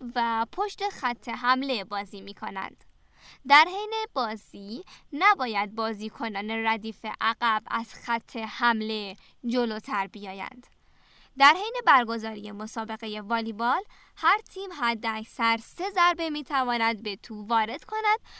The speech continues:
و پس از این ضربه باید توپ به زمین حریف وارد شود. ضربات قانونی والیبال که بازیکن می‌تواند در یک بازی استفاده کند شامل این موارد است: آبشار زدن،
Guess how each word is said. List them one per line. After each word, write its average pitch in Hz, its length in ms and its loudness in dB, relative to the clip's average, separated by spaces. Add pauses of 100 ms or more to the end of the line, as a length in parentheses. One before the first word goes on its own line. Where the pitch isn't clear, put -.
(160)
و 233 220 6
پس 254 240 -2
از 208 260 -4
این 233 240 -4
ضربه 262 380 2 (520)
باید 262 420 4
توپ 392 200 -2
به 349 160 0
زمین 226 440 2
حریف 311 600 0
وارد 202 280 -2
شود. - 420 -10 (1700)
ضربات 349 440 6 (160)
قانونی 214 500 0
والیبال 208 500 -2
که 240 160 -6
بازیکن 254 540 0
می‌تواند 208 680 -2
در 214 200 0
یک 214 220 -8
بازی 220 340 -6
استفاده 254 540 -4
کند 330 380 0
شامل 226 440 -2
این 269 320 -4
موارد 202 480 -6
است: 233 320 -8 (1700)
آبشار 240 440 4
زدن، 214 540 0